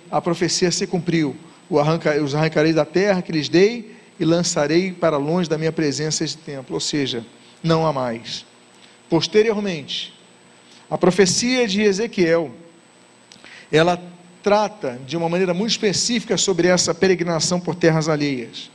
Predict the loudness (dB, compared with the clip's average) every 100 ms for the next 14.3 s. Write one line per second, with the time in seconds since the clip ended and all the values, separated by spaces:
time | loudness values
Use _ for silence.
0 | -20 -20 -20 -20 -20 -18 -4 0 0 0
1 | 0 0 0 0 0 0 -2 0 0 0
2 | -4 -6 -8 -14 -2 0 0 0 0 0
3 | 2 0 -2 -10 -16 -18 -20 _ 2 4
4 | 2 0 -8 -18 -20 -20 8 8 8 2
5 | -8 -14 -18 -20 -6 -4 -4 2 2 2
6 | 0 -2 -4 -10 -20 -20 _ -20 _ -2
7 | 0 2 0 0 -6 -14 -10 -2 0 2
8 | 2 0 -2 2 2 2 0 -4 -6 -18
9 | -20 -20 -2 0 0 -2 -6 -8 -4 -2
10 | 6 6 6 -2 -4 -6 -14 -20 -20 -20
11 | 2 4 6 4 2 0 -2 -2 -8 -18
12 | -20 -20 0 2 2 0 0 2 0 0
13 | -2 -2 -2 -2 0 0 -2 -2 0 2
14 | 0 -4 -12